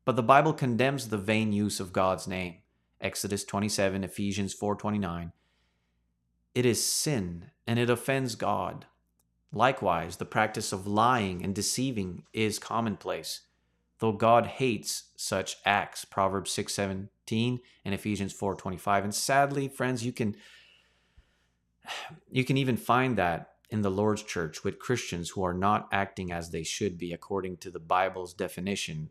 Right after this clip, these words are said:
of one's behavior. You'll see it in, in preachers, in elders, in the church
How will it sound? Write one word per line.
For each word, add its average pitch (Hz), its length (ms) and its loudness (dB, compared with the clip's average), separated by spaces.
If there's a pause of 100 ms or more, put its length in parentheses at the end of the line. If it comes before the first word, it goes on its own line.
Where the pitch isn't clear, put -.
(120)
of 90 180 -14
one's 92 240 -6
behavior. 82 640 -12 (800)
You'll 113 160 2
see 135 240 -2
it 131 80 0
in, 92 280 -6
in 92 200 -8
preachers, - 680 -2 (220)
in 110 220 -2
elders, 131 460 0
in 151 220 2
the 214 80 6
church - 720 -2